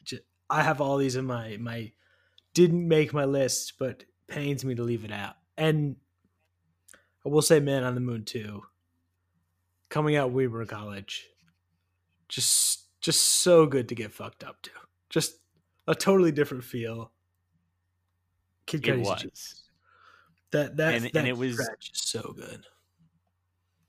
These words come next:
Speaker 2: So good. And, like, while I don't like two as much as I like one,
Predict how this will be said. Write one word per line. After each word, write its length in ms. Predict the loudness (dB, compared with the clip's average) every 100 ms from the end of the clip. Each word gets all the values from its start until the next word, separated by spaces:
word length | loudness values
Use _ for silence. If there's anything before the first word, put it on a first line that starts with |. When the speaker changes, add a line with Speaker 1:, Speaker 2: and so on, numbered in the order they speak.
| _ _ -8
Speaker 2:
So 380 | -2 2 2 2
good. 460 | -4 -8 -8 -12 -12
And, 160 | -10 -6
like, 420 | -6 -6 -10 -20 _
while 240 | _ -2 0
I 100 | 0
don't 260 | -4 -8 -6
like 280 | -8 -8 -14
two 260 | -10 -6
as 160 | -8 -8
much 200 | -12 -10
as 60 | -10
I 60 |
like 240 | -8 -8 -12
one, 520 | -12 -10 -10 -10 -14